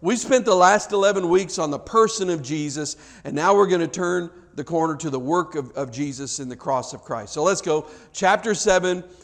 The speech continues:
we're, we're gonna start where we ended last week in verse twenty-six.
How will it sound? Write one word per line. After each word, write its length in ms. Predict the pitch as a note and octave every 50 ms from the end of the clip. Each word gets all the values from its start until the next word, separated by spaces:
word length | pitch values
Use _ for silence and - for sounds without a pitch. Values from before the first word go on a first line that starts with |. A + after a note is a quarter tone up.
| _ _ _
we're, 320 | - C#3+ D3+ D#3+ C#3+ D3 C#3+
we're 120 | D3+ D3+
gonna 160 | D3+ D#3+ D3+ C#3
start 320 | - - G3 F#3+ F#3+ E3
where 160 | E3 E3+ E3+
we 180 | D#3+ D#3 D3+ E3
ended 180 | F#3 F3 F3 D#3
last 340 | D#3+ E3 E3+ E3+ D#3 - E3
week 220 | E3+ F3 E3 -
in 80 | D3 B2
verse 260 | D3+ E3 E3 - -
twenty-six. 720 | - E3 E3+ E3+ F3 D#3+ - - E3+ D#3+ D#3 - - -